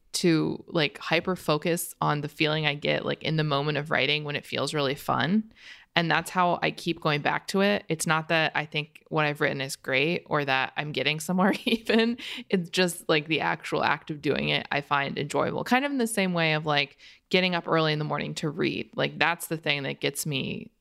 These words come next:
doing it consistently, is that that experience is so pleasant. Not that writing is pleasant as a whole, <laughs> but you must like writing if, if you're, if you're asking this question.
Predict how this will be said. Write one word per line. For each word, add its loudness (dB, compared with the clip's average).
doing 2
it -4
consistently, -6
is -2
that -2
that 0
experience -4
is -6
so 0
pleasant. -2
Not 2
that 2
writing 2
is -8
pleasant -6
as -2
a -8
whole, 2
<laughs> -20
but 2
you 4
must 0
like 2
writing 2
if, -6
if 0
you're, 0
if -4
you're 0
asking -2
this -6
question. -4